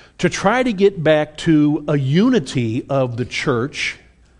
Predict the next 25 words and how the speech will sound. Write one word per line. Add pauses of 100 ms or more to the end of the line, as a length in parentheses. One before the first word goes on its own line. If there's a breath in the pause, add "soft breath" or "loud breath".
(460 soft breath)
because
that
is,
after
all,
something
that
Jesus
had
prayed
for,
right?
That
we
would
all
be
one
as
he
and
the
Father
would
one.